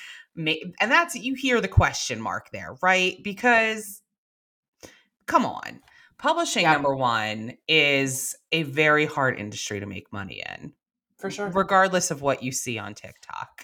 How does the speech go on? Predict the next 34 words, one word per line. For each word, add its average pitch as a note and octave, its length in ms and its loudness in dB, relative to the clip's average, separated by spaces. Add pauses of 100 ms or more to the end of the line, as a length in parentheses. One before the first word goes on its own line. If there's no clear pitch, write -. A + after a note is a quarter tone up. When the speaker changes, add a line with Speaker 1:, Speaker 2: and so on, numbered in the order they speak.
Speaker 1:
<laughs> B3+ 120 -8 (280)
You B3 260 4
know, D3+ 260 6 (360)
it B3 140 2
is C#4+ 100 -2
a C4 140 4
very F#3 480 4
hard D#3 420 4
industry C3 480 -2
to A2+ 80 -8
make G#2 240 -8
money. G2 280 -8
So F3 500 6 (680)
if B3 220 2
there C4+ 240 8
is C4 120 4
a A#3+ 100 8
way F3 600 4
to E3 80 -8
capitalize A2 1300 -4 (460)
on F3 180 4
an F3+ 160 4
audience D#3+ 1000 0
and E3 240 0
give F#3+ 240 2
them D#3 260 4
something D3+ 500 -2
extra C3+ 440 0
or C#3+ 260 4
special C#3+ 1040 2
and A#2+ 520 0 (500)
give C#3 180 0
them D#3 240 2
what C#3+ 320 0